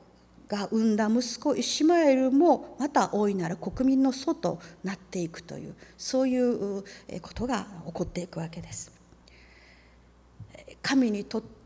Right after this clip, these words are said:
て最もふさわしい時というのは、しばしば私たち人間の思いとは異なっております。私たちは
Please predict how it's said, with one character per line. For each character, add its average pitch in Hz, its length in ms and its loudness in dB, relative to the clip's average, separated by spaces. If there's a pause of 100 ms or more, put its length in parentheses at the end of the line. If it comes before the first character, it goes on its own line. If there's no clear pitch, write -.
て 175 380 -2 (320)
最 349 100 6
も 254 380 6
ふ - 40 -6
さ 220 260 0
わ 220 120 2
し 196 420 -4
い 147 40 -6
時 - 260 -10
と 254 160 2
い 247 80 4
う 240 80 2
の 220 140 0
は、 226 160 -4 (280)
し - 180 -2
ば 277 140 4
し - 160 -4
ば 240 100 2
私 254 400 0
た 240 140 2
ち 208 400 -4
人 226 240 6
間 247 200 6
の 233 160 6
思 233 240 4
い 202 80 -4
と 226 160 -8
は 214 200 -6 (220)
異 196 200 -4
な 262 100 2
っ 254 40 -6
て - 220 -10
お 160 60 -4
り - 100 -12
ま - 120 -14
す。 - 200 -16 (1500)
私 240 360 -2
た 214 120 0
ち - 180 -6
は 233 240 -4